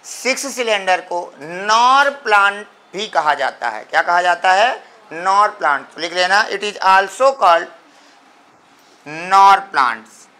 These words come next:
Six cylinder को NOR plants भी कहते हैं।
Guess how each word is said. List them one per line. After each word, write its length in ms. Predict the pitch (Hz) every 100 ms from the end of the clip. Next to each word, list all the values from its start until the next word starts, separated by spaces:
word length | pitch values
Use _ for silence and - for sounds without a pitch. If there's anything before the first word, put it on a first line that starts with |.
| _ _ _ _ _ _ _ _ _ _ _ _ _ _ _ _ _ _ _ _ _ _ _ _ _ _ _ _ _ 135 _ _ 67 _ _ _ _ _ _ _ _
Six 360 | - - 233 -
cylinder 500 | 214 190 180 175 175
को 200 | 180 180 208 - -
NOR 420 | 160 175 196 208
plants 460 | 196 180 165 160 -
भी 100 | 185
कहते 360 | 202 131 - 113
हैं। 180 | 101